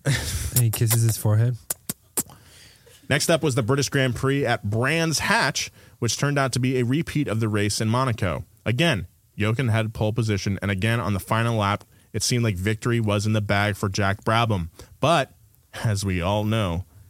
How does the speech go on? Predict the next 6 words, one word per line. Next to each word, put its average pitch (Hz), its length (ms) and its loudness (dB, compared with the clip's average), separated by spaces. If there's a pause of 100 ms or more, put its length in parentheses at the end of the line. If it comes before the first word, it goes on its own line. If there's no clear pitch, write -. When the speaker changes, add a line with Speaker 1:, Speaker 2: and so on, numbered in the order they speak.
(120)
Speaker 2:
scientifically, 90 920 -4 (320)
time 131 320 0
is 113 120 0
a 95 40 0
flat 101 340 -2
circle, 120 520 -4